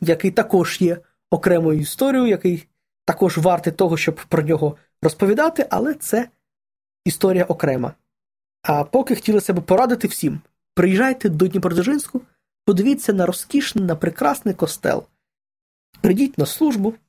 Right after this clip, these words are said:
потім зайдіть в один з найкращих в Україні театрів, і ви зрозумієте, що Східна Україна — це не тільки Леніни, це не тільки заводи, а це і свій,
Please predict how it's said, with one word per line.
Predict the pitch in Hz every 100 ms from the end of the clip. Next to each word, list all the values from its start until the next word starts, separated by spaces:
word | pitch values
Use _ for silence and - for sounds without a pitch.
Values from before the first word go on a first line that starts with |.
| _ _ -
потім | 294 - 214
зайдіть | 170 180 254 - -
в | 156
один | 156 185
з | 170
найкращих | 160 220 226 180 151
в |
Україні | - 170 151
театрів, | - 247 - 240 - _ _ _ _ _ _ _ _ -
і | 202
ви | 220
зрозумієте, | 226 220 262 277 - 226
що | - 226 208 -
Східна | - - - 262 220 196
Україна — | 202 - 202 269 247 247 _ _ _ _ _ -
це | - 320
не | 285
тільки | - 202 - 165
Леніни, | 190 269 254 131 _ _ -
це | - 294
не | 262
тільки | - 226 - 180
заводи, | 208 302 269 277 - _ _ -
а |
це | 180 - 208
і | 196
свій, | - - 175 170 269 269